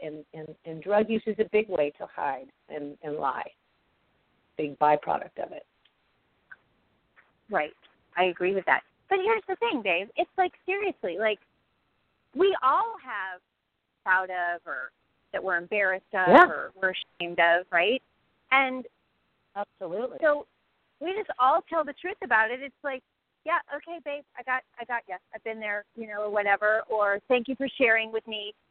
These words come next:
Speaker 2: It's not, like, the things that we do are not who we are. And we
Speaker 1: Yeah,
Speaker 2: think that that
Speaker 1: amen.
Speaker 2: is our
Speaker 1: Amen.
Speaker 2: truth, right?
Speaker 1: Amen.
Speaker 2: Like, ah, it's just like, no,
Speaker 1: So
Speaker 2: we are, the truth is we are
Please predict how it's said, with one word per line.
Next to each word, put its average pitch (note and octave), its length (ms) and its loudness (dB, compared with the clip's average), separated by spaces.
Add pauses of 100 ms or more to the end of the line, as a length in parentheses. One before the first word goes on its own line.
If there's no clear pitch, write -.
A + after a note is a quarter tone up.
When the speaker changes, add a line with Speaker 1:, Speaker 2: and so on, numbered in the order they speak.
Speaker 2:
It's - 220 -2
not, F#4+ 260 4 (220)
like, F4 200 2
the E4 200 -2
things A4 340 -2
that D#4+ 200 2
we C#4 260 -8 (180)
do A#3 440 -6 (720)
are D#4+ 180 2
not E4+ 300 -6
who E4 320 -12 (120)
we C#4 200 -14 (100)
are. G3 420 -2 (1000)
And C4+ 340 -2
we E4+ 280 -2 (100)
Speaker 1:
Yeah, A3 340 4 (100)
Speaker 2:
think A#3 220 0
that D4+ 200 4
that D4 40 -6
Speaker 1:
amen. D#4 80 -8
Speaker 2:
is - 80 -8
our E4 200 0 (160)
Speaker 1:
Amen. C#4 180 -2
Speaker 2:
truth, G3 160 -14 (580)
right? G#4 320 -10 (520)
Speaker 1:
Amen. F#3 520 -8 (200)
Speaker 2:
Like, G#4+ 180 -12 (640)
ah, C#5 180 -2 (480)
it's A#4 140 -14 (160)
just A#4 260 -12
like, A4 220 -10 (140)
no, A#4+ 240 -10
Speaker 1:
So G#3 120 -4
Speaker 2:
we A4 120 -6
are, C4+ 160 -10
the D#4+ 200 -6
truth C5 240 2
is D4+ 200 2
we F#4+ 180 0
are - 100 4